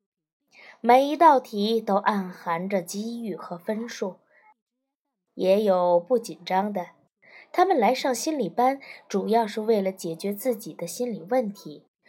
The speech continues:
拿不拿证书和文凭倒在其次，人就比较松弛一些。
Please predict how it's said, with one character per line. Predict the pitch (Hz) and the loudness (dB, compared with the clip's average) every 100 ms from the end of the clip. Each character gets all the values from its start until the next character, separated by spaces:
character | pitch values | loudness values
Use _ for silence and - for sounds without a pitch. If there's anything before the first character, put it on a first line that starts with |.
| - _ | -20 _
拿 | 202 190 220 | -4 -2 0
不 | 226 | 0
拿 | 202 185 220 | 0 -2 0
证 | 254 202 | 0 -2
书 | 170 262 262 262 - | -2 0 2 0 -4
和 | - 285 | 0 0
文 | 233 165 190 277 | 2 -4 -4 -8
凭 | - 233 190 | -4 -4 0
倒 | 185 | -2
在 | 175 180 | -2 -6
其 | 170 - 170 | -8 -10 -10
次， | 175 - 190 165 _ _ _ _ | -10 -4 -4 -6 _ _ _ _
人 | 196 185 214 269 _ - | 2 2 2 -8 _ -4
就 | 247 | -4
比 | 202 175 | -2 -8
较 | 165 190 175 | -4 -2 -2
松 | 175 - 247 254 | -4 -8 -8 -8
弛 | - - | -10 -8
一 | 165 165 | -8 -10
些。 | 160 - 170 | -16 -16 -18